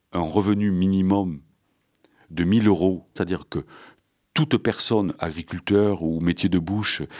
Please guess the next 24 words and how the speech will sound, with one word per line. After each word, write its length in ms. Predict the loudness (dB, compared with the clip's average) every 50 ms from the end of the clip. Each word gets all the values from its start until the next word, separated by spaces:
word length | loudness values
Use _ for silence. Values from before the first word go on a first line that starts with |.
| -18 -14 -10
qui 100 | -8 -6
fait 120 | -2 0
à 80 | 2 2
manger 280 | 4 4 2 2 0
pour 160 | -2 -2 -4 -6
du 80 | -4
collectif, 680 | -2 -2 -2 -2 -2 -4 -8 -8 -8 -8 -8 -10 -12 -16 _ -16 -10
il 160 | -6 -2 0
a 60 | 0
un 60 | 0 0
chèque 260 | 0 -2 -2 -2 0
de 100 | 0 2
mille 160 | 4 4 4
euros 160 | 4 2 2
par 180 | 0 -2 -6 -6
mois. 240 | -8 -10 -10 -14 _ _ _ _ _ _ _ _ _ _ -20 -18 -14 -10
Alors 160 | -8 -8 -8
peut-être 280 | -8 -8 -8 -8 -8 -8
que 100 | -10 -14
ça 140 | -12 -12 -12
peut 160 | -10 -12 -12 -12 _ _ _ _ -12 -10
être 200 | -10 -10 -10 -12
utopique, 640 | -10 -6 -6 -6 -6 -4 -4 -4 -4 -4 -4 -6
euh, 360 | -6 -4 -4 -6 -6 -8 -10